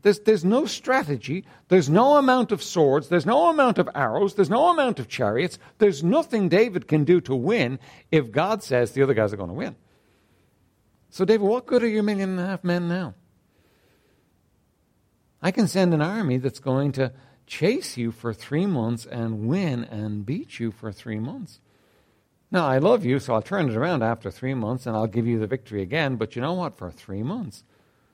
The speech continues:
you're gonna be on the run, you're gonna be getting beaten, you're gonna be getting destroyed. It's gonna take you a long time to recover from that, David.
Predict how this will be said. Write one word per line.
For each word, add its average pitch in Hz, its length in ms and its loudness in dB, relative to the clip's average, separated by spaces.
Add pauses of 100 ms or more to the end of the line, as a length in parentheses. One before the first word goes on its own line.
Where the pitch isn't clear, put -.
(800)
you're 117 160 0
gonna 110 220 0
be 95 120 -8
on 90 160 -10
the 107 80 -8
run, 190 400 0 (400)
you're 120 180 0
gonna 120 180 2
be 139 100 2
getting 185 260 0
beaten, 127 420 0 (180)
you're 117 160 -2
gonna 104 240 -6
be 101 100 -4
getting 101 320 -8
destroyed. 104 460 -8
It's - 80 -14
gonna 156 100 -2
take 123 140 -2
you 98 60 0
a - 20 -6
long 135 220 -2
time 127 160 -4
to 120 80 -8
recover 160 320 -10
from 101 180 -12
that, 90 180 -8
David. 80 320 -20